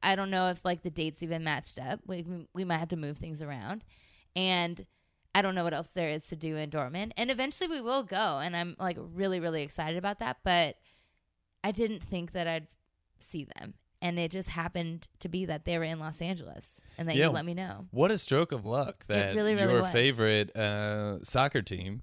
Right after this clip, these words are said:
Speaker 1: Yeah.
Speaker 2: Dortmund, who plays in the Bundesliga in Germany,
Speaker 1: In Germany.
Speaker 2: would be
Speaker 1: Who has
Speaker 2: in
Speaker 1: the greatest
Speaker 2: L A.
Speaker 1: American player
Speaker 2: Would be visiting L A.
Speaker 1: possibly to ever live.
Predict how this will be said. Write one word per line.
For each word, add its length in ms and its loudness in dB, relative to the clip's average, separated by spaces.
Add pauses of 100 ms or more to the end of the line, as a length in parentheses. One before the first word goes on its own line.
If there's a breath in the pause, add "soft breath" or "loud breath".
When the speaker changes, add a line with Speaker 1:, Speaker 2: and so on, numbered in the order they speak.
Speaker 1:
Yeah. 180 0 (840)
Speaker 2:
Dortmund, 420 4
who 80 -2
plays 200 0
in 60 -4
the 60 -6
Bundesliga 640 -6
in 120 -10
Germany, 540 -8
Speaker 1:
In 80 -8
Germany. 460 -4 (840)
Speaker 2:
would 340 0
be 100 -2
Speaker 1:
Who 40 6
has 140 6
Speaker 2:
in 100 2
Speaker 1:
the 80 2
greatest 320 6
Speaker 2:
L 140 6
A. 0 -
Speaker 1:
American 480 -2
player 520 -2
Speaker 2:
Would 180 -2
be 100 0
visiting 440 0
L 80 2
A. 80 6
Speaker 1:
possibly 340 -2
to 160 -8
ever 280 -10
live. 220 -12